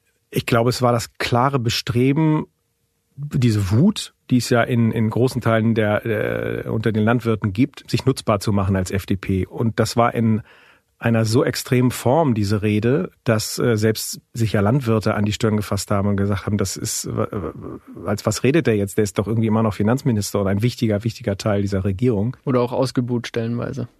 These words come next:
Speaker 1: Genau, also das ist also auch nach dem Gefühl vieler in der, äh, F D P überjatzt gewesen und, und so, dass er im Prinzip, ja, seine Rolle, äh, verlassen hat, ja, die er, die er ja sonst eigentlich, und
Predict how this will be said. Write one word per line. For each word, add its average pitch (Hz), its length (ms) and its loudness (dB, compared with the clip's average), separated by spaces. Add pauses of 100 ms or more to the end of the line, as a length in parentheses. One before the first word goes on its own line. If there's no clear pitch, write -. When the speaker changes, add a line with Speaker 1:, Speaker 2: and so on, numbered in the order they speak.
(240)
Speaker 1:
Genau, 127 360 4
also 120 300 2
das 120 200 2
ist - 380 -4
also 113 300 0
auch 113 160 2
nach 120 160 2
dem 117 180 2
Gefühl 123 800 4
vieler 123 500 2
in 143 200 4
der, 131 320 4
äh, 127 180 0
F - 160 -2
D 123 140 2
P 120 420 2 (460)
überjatzt 120 500 2
gewesen 151 560 2
und, 123 540 0
und 117 180 0
so, 117 80 2
dass 120 220 2
er 113 100 4
im 113 80 0
Prinzip, 113 460 -2 (280)
ja, 113 300 4 (360)
seine 110 320 0
Rolle, 110 460 2
äh, - 260 -12
verlassen 101 520 -2
hat, 87 200 -6
ja, 104 100 2
die 135 120 2
er, 151 220 2
die 139 140 2
er 156 140 4
ja 143 160 2
sonst 151 340 0
eigentlich, 135 400 0
und 120 140 -2